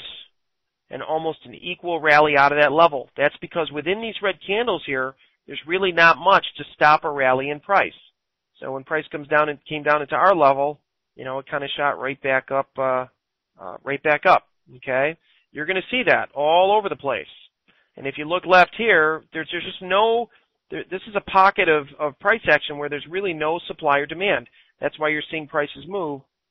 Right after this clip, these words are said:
so quickly through those levels. Okay? Um, all right, let me make sure I'm, uh, keeping up with these.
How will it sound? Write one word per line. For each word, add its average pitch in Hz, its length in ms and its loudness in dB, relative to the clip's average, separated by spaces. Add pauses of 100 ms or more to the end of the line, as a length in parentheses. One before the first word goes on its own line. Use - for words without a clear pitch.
(160)
so 147 100 -8
quickly 147 460 -10
through 147 140 -14
those 135 200 -6
levels. 147 320 2 (1000)
Okay? 139 400 -14 (400)
Um, 131 280 -6
all 156 80 -2
right, 139 120 0
let 135 80 -6
me 143 60 -10
make 143 240 -10
sure 139 220 -4
I'm, 131 160 -8
uh, 123 180 -4 (220)
keeping 147 240 -10
up 165 120 -4 (1300)
with 143 200 -20
these. 196 280 -14